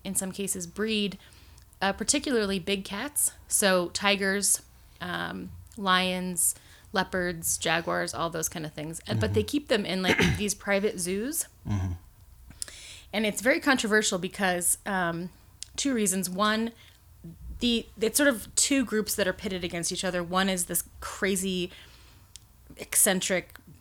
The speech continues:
Speaker 1: I mean, he's, I don't even know how to explain the Tiger King. And he has one of the ones where he breeds the tigers
Speaker 2: Mm-hmm.
Speaker 1: and then has people come in and you're allowed to pet tiger cubs.
Speaker 2: Mm-hmm.
Speaker 1: And then he also sells them, which is illegal.
Speaker 2: Mm-hmm.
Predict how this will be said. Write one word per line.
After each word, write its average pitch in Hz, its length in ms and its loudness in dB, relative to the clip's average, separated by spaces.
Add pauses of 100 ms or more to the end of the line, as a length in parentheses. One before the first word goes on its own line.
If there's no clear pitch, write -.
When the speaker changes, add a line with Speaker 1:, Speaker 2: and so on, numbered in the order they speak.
(680)
Speaker 1:
I 202 60 -6
mean, 190 180 0
he's, 175 280 -2
I 196 140 -4
don't 180 120 -2
even 175 160 -2
know 170 100 -2
how 170 160 -6
to - 140 -10
explain 170 460 -4
the 175 80 -10
Tiger 170 280 -4
King. 165 260 -8 (360)
And 190 100 -2
he 233 120 4
has 208 160 6
one 196 120 2
of 190 80 2
the 185 80 2
ones 180 260 -2
where 175 100 -2
he 175 120 -6
breeds 196 460 -2
the 233 80 -4
tigers 262 560 0 (120)
Speaker 2:
Mm-hmm. 101 360 0
Speaker 1:
and 196 140 4
then 196 100 4
has 202 180 2
people 220 240 -4
come 208 280 -2
in 202 80 0
and 196 120 2
you're 180 100 0
allowed 180 240 0
to 143 80 -4
pet - 320 -6
tiger 185 340 -4
cubs. 277 520 -4
Speaker 2:
Mm-hmm. 104 240 0 (460)
Speaker 1:
And 214 160 2
then 196 160 0
he 208 140 -2
also 202 340 2
sells 214 500 4
them, 320 380 2
which 277 160 -4
is 196 100 -2
illegal. 220 480 -4 (100)
Speaker 2:
Mm-hmm. 101 240 0